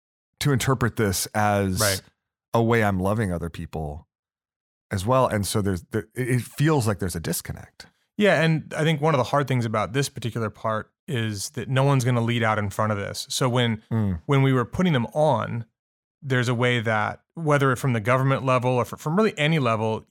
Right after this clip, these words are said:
Speaker 2: you had to justify it. So you had to say, "Here's why we're doing this, and everyone should do it.
Speaker 1: Mm.
Speaker 2: And, and it, it ought to be this way. And even if you don't maybe agree with some of it, we still are asking you to do it because we're doing it together."
Speaker 1: Mm-hmm.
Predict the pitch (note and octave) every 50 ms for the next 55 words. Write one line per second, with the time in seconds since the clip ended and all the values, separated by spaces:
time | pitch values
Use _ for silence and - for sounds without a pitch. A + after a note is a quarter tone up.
0 | E3 _ - D3+ C#3 A#2+ - D3+ E3 D#3 C#3 A#2+ G#2+ G2 A2+ B2 B2+ B2+ - -
1 | A#2 - - A2 - - - A2 - - - - D3 C3 A#2+ C#3 C#3 B2+ B2 A2+
2 | - - A#2+ A2+ A2 G#2+ G#2+ G#2+ - _ _ _ _ _ _ _ _ _ _ _
3 | _ - - - F#3+ G3 G#3 G#3+ F#3 C#3 B2 B2 C3 C3+ C#3 C#3 C3+ B2 B2+ A#2
4 | A#2 G#2+ G#2 G#2+ A2+ G2 - A2 F#2+ - - - - - _ _ - E3 C#3 -
5 | - F3+ F3+ F3 G3 F#3 D#3+ D#3 C#3+ B2+ - - - - C#3 B2+ A2 G2+ - F2+
6 | - - - - - _ _ _ - - G#2 G2 F2+ E2 - C3+ A#2+ A#2 A2+ A2+
7 | A2 - - B2+ A#2 A#2 A#2 - - C#3 - - D#3 E3+ F3 - - - D3 D3
8 | C#3 B2+ B2+ A2+ - A#2 A2 G#2 G2+ G2 G2+ G2+ _ _ _ _ _ _ _ _
9 | - C3 B2+ A#2+ - F#3 G3+ G3 G3 F#3+ - - E3 D#3 D#3+ D#3 D3+ D3 C#3+ -
10 | _ _ - C#3 C#3+ C3+ C3+ C3+ B2 A#2+ - D3 D3 D3 C#3 C#3+ - - - C#3
11 | C#3 C#3 A#2+ A#2+ A#2+ - C3 B2+ - - - F#3+ F#3 E3+ D3 C3+ C3+ D3 D3+ -
12 | - D3+ C#3 B2+ B2 A2+ - B2 A#2 A2+ A2+ A#2 A#2 A#2+ A2+ B2 A#2 C#3 D3+ D3+
13 | D3 C3+ A2 - A2+ G#2 G2 - - E2+ - _ _ - - F#2+ E2+ F#2+